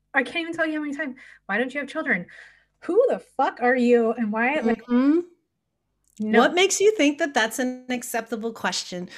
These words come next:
Speaker 2: to ask
Speaker 1: Yeah.
Speaker 2: a complete stranger?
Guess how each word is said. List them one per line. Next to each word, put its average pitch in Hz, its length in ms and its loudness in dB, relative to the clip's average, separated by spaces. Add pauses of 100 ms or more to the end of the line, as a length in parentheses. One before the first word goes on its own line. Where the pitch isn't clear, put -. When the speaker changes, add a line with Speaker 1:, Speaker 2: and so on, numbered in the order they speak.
(360)
Speaker 2:
to 226 160 0
ask 190 260 0
Speaker 1:
Yeah. 170 80 -4
Speaker 2:
a - 20 -16 (160)
complete - 840 -4 (160)
stranger? 202 760 -2